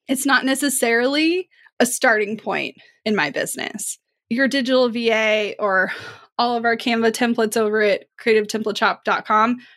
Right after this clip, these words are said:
those are entry points. This is for someone who's likely been in my world a minute.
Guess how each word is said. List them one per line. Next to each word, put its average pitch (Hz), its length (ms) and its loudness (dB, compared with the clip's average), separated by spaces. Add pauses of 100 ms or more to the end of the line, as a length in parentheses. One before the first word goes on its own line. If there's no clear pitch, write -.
(120)
those 262 280 2
are 220 320 0
entry 208 280 -6
points. - 560 -10 (300)
This 240 480 0
is 214 440 0
for 220 160 -2
someone 220 500 0
who's 214 320 -4
likely 214 540 0
been 202 200 -2
in 196 100 -2
my 190 120 0
world 165 320 0
a - 60 -6
minute. - 340 -6